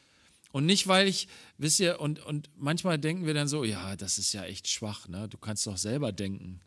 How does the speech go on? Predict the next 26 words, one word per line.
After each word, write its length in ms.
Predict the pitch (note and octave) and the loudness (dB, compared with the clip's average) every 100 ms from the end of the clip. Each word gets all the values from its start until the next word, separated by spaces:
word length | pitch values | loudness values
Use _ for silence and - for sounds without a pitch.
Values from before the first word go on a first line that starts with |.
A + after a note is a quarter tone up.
| _ | _
Jörg." 280 | - F2 F2 - _ _ _ _ _ _ _ _ _ _ _ _ _ _ _ | -8 -6 -8 -10 _ _ _ _ _ _ _ _ _ _ _ _ _ _ _
Und 160 | D3+ | 2
selbst 320 | D3+ D#3 - - | 4 4 4 2
geistlich 560 | B2 F#3+ - D#3+ A#2+ | 2 4 2 0 -2
gesprochen, 520 | - - A#2 G2+ G#2+ - - - - | -2 -2 0 0 -2 -4 -16 -20 -4
"Mensch, 260 | G#2 A2 | 0 2
Jörg, 240 | G#2+ B2 C3 | 2 2 0
du 120 | A2+ | 0
hast 180 | A#2 - | 0 0
doch 100 | A2+ | -2
auch 200 | G2 C3 | -4 -6
den 200 | D#3 A#2+ | -2 -2
Heiligen 300 | A2 G#2+ G#2 | 0 0 -2
Geist. 560 | F#2+ F#2 E2+ - - - | -2 -2 -4 -8 -10 -8
Also, 380 | G2+ G2+ F#2 F#2 - _ - | -6 -6 -6 -10 -16 _ -14
meine, 420 | F#2 G2 F#2+ F#2 - _ _ _ _ _ _ _ _ _ - | -8 -6 -6 -8 -14 _ _ _ _ _ _ _ _ _ -8
musst 220 | F#2+ - | -2 0
doch 100 | G#2 | 0
nicht 180 | G#2+ G2+ | -2 -2
jetzt 340 | G#2+ - - | 0 0 0
ständig 420 | - G#2+ A2 G2 | -2 -2 -2 -2
jede, 340 | G#2 A2 A#2 G#2 | -2 -2 -4 -4
Leute 480 | - G2+ B2+ D#3 | -2 2 2 0
fragen 440 | - - F2 F2 E2+ | -4 -4 -4 -4 -6
irgendwie, 400 | F2 F2 F2 E2+ | -6 -6 -8 -6
ne?" 180 | G#2+ | -8